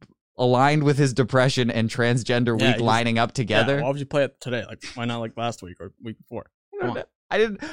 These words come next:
Speaker 1: I didn't know that you were gonna be so sad this week. I'm so sorry. <laughs> Man.
Speaker 2: I'll go kill myself after this.
Speaker 1: I,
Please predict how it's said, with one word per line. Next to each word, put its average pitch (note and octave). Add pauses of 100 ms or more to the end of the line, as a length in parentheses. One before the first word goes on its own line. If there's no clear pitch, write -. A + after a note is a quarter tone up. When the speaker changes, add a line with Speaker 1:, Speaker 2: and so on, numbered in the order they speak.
Speaker 1:
I D#3
didn't F#3+
know E3+
that D#3+
you D3+
were D#3+
gonna D#3
be D3+
so E3
sad G3
this C#3
week. C#3+
I'm E3
so A3+
sorry. D#3 (1300)
<laughs> F#4+
Man. - (200)
Speaker 2:
I'll A2+
go A2
kill A#2
myself G2+
after D#2+
this. - (1080)
Speaker 1:
I, G4